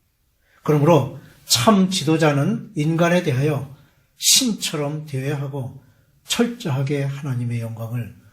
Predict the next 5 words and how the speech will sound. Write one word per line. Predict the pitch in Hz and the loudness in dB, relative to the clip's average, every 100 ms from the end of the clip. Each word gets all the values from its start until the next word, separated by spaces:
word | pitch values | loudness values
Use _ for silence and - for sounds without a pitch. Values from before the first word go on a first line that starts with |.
| _ - | _ -16
드러내는 | 110 123 160 170 160 160 175 | -6 0 2 0 -4 -6 -6
것이 | 135 - 131 123 127 | -6 -6 -6 -8 -10
돼야 | - 101 95 95 98 - | -14 -14 -14 -16 -18 -12
합니다. | 214 202 190 - - - - _ _ _ _ _ _ _ 143 - | -8 -8 -12 -20 -20 -20 -20 _ _ _ _ _ _ _ -20 -10
성도들은 | 147 131 127 143 170 131 | -4 -2 -2 -2 -2 -2